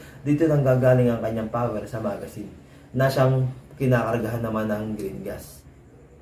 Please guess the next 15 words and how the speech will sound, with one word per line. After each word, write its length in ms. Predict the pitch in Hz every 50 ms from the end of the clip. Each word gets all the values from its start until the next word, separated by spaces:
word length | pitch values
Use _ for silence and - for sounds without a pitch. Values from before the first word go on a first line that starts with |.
| - - - - - - -
Ang 400 | 123 139 147 147 147 147 147 147
magazine 400 | 147 147 147 151 147 151 147 143
ng 60 | 143
mga 140 | 143 135 139 131
gas 160 | 131 131 - 131
blowback 500 | 131 135 135 131 123 127 127 123 127 123
airsoft 240 | 120 - - 123 -
pistol 400 | - 143 135 - - 117 110 107
ay 160 | - 127 131
mayroong 240 | 131 139 143 143 143
mga 240 | 139 135 127 127 120 123
storage 500 | - - - 123 120 120 117 113 - -
dito 160 | - 110 107
sa 160 | - - 104 95
loob. 240 | 95 95 90 85